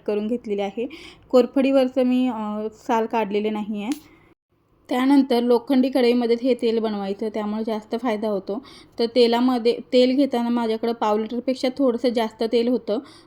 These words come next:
तर, तर तेल घेतलेलं आहे. तेल ता-, चांगलं तापल्यानंतर त्याच्यामध्ये मी पहिला मेथीदाणे टाकलेले आहेत आणि मेथीदाणे टाकल्यानंतर एक पाच सहा मिनटानंतर मी बाकीचं जे होतं कढीपत्ता,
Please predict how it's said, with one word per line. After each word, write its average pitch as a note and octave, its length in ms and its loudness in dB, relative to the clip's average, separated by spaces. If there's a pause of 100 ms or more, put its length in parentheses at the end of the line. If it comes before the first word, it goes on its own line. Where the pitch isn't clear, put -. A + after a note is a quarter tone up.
(120)
तर, A3 140 -4
तर A3+ 80 -2
तेल A#3 340 2
घेतलेलं A#3 400 0
आहे. A#3 240 0
तेल A3+ 320 0
ता-, A#3+ 260 -4 (120)
चांगलं B3 400 4
तापल्यानंतर B3 720 2 (100)
त्याच्यामध्ये A3 520 -2
मी A3+ 120 -2
पहिला A3+ 300 0
मेथीदाणे A#3 540 -2
टाकलेले A3 400 -2
आहेत G#3+ 300 0 (220)
आणि A#3 180 0
मेथीदाणे B3+ 460 4
टाकल्यानंतर A#3 600 -2
एक A3+ 220 -2
पाच A3+ 240 -4
सहा A#3+ 140 -2
मिनटानंतर A3+ 680 0
मी A3 140 -4
बाकीचं G#3+ 480 -4
जे A#3+ 140 2
होतं A3 280 0
कढीपत्ता, G#3 720 -4